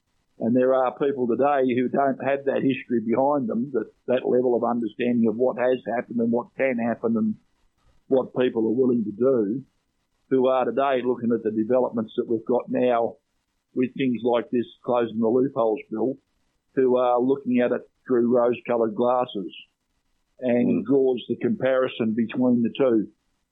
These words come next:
Speaker 1: I think Bob would be more in favour of some things being a little bit more transparent, and he certainly said that, uh, in the Open for quite some time. So, I mean, that's, that's interesting. Bob and I had a bit of a chat about his, uh, his input for the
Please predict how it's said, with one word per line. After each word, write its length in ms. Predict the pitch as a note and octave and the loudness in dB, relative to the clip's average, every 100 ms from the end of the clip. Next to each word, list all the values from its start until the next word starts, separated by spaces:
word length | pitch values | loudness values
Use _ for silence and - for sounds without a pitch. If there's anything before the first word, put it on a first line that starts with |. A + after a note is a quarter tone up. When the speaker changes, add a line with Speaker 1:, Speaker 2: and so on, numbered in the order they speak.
| _ | _
Speaker 1:
I 100 | - | -8
think 280 | - C#3+ A#2+ - A2+ | -2 -2 -2 -8 -8
Bob 380 | - B2+ A#2 - - | -2 0 0 -6 -10
would 160 | - A2 | -8 -2
be 100 | A#2+ | 0
more 320 | B2 B2 B2 | 2 2 2
in 140 | A#2 A2 | 2 0
favour 640 | C3 B2 B2 A2+ A2+ A2 | -2 0 2 2 2 2
of 80 | G#2+ - | 0 -2
some 200 | A#2+ A2 | -2 0
things 240 | - A#2+ A#2 | 2 0 2
being 200 | - A#2 | 0 2
a 40 | A2 | 2
little 220 | A#2 A#2 | 2 2
bit 180 | A#2 - | 0 0
more 180 | A#2+ A2 | 0 0
transparent, 640 | B2 A#2+ G#2+ - C#3 A#2+ G#2+ | 0 -2 -2 0 0 2 -2
and 60 | A2+ | -6
he 20 | - | -2
certainly 320 | B2+ A2+ G#2+ - | 0 0 -4 -2
said 180 | B2 A2+ | -2 0
that, 180 | A#2 A2 - _ _ _ _ _ - _ _ | -2 -2 -8 _ _ _ _ _ -20 _ _
uh, 320 | - A2 A2 A2 - | -4 0 0 0 0
in 220 | A2+ A2+ | 0 2
the 60 | |
Open 320 | A2+ A2 G#2+ G#2+ | 2 0 -2 -8
for 80 | |
quite 260 | G2+ A2 A2+ | -4 0 0
some 200 | - A2 A2 | 0 -4 -2
time. 260 | C#3 C3+ A#2 | -2 -2 0
So, 240 | C3 A2 - _ _ _ _ _ | 0 0 -2 _ _ _ _ _
I 40 | C3 | -2
mean, 160 | C3+ C3+ | 0 2
that's, 200 | C#3 C#3 - | 0 -2 -4
that's 180 | C#3+ A#2+ B2+ | -2 -2 -4
interesting. 360 | B2 B2+ C3+ | -4 -6 -4
Bob 180 | A2+ A#2 | 0 2
and 80 | A#2 | 2
I 40 | A#2 | 2
had 80 | |
a 20 | A#2 | 0
bit 100 | A2 | -4
of 60 | |
a 60 | F#2+ - | -6 -2
chat 140 | C#3 | 0
about 240 | A#2+ A#2 A2+ | 0 0 0
his, 180 | A2+ A2+ | 0 -2
uh, 220 | A#2 A2+ A2 | 0 0 0
his 140 | A#2 | -2
input 380 | C3 A#2+ B2 A2+ | -2 -2 -2 -2
for 60 | - | -2
the 160 | A#2 | 0